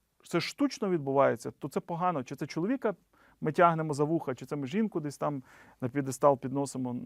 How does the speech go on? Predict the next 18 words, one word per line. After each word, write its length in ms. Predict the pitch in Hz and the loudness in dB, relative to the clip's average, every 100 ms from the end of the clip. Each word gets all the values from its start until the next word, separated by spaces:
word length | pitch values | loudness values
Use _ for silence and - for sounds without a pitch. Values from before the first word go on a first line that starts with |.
| - | -10
Ну, 240 | - 139 117 | -10 -8 -8
це, 120 | - 147 | -8 -12
це, 160 | - | -10
це 100 | 156 | -8
не, 100 | 160 | -8
не 240 | 160 165 190 | -6 -4 -2
мудро 300 | 196 160 156 | -2 -2 -6
і 40 | |
неправильно, 440 | 165 156 127 113 | -4 -2 -2 -4
це 140 | 113 127 | -10 -12
деструктивно 520 | 127 - - 151 120 | -12 -16 -4 -2 -2
навіть 220 | 113 117 | -6 -10
буває. 300 | 120 113 131 _ _ _ - _ | -14 -14 -16 _ _ _ -20 _
Але 200 | 160 180 | 2 2
якщо 240 | 180 - | 0 -4
це 160 | 233 214 | -4 2
робить 280 | 208 185 185 | 2 2 -2
Бог, 360 | 214 311 - | -2 -2 -4